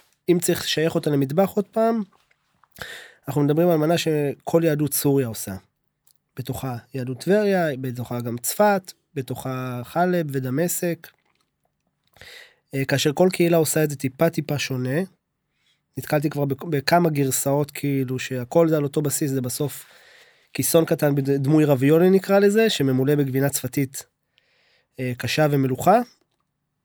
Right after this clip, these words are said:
אה, במ-, מסורתית זה בדרך כלל הגבינה של קדוש, הצפתים עושים את זה יותר עם הגבינה של המאירי. אה, מבשלים את הרביולי הזה במים,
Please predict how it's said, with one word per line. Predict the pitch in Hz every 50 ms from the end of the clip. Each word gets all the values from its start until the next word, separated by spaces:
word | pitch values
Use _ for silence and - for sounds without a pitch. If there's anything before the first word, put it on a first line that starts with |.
| _ _ _ 135
אה, | 127 127
במ-, | 127 131 131 131 131 131 131 120
מסורתית | 127 131 127 - 139 131 120 - 151
זה | 147
בדרך | 139 139 135 143 135 -
כלל | 143 135
הגבינה | 131 123 131 135 135
של | - 135 127
קדוש, | - - 220 220 202 160 -
הצפתים | 123 - - - 123 - 151 143
עושים | 139 131 - 151 147
את | 139
זה | 135
יותר | 131 123 - 147 135
עם | 139 131
הגבינה | 127 123 120 127 135 127
של | - 139 127
המאירי. | 123 117 120 127 156 185 208 214 208 196 190 _ _ _ _ _ _ _ _ _ _ _ _ _ _ _ _ _ _ _ _ _ _ - _ _ - - - - - - - _ _ _ _ -
אה, | 123 123 127 123 123 127 127 127 127 127 127 127 127 - - _ _ -
מבשלים | 156 135 127 123 117 - 165 165
את | 160 -
הרביולי | 156 143 143 135 147 156 151 151
הזה | 135 135 139
במים, | 131 127 127 151 185 226 254 269 277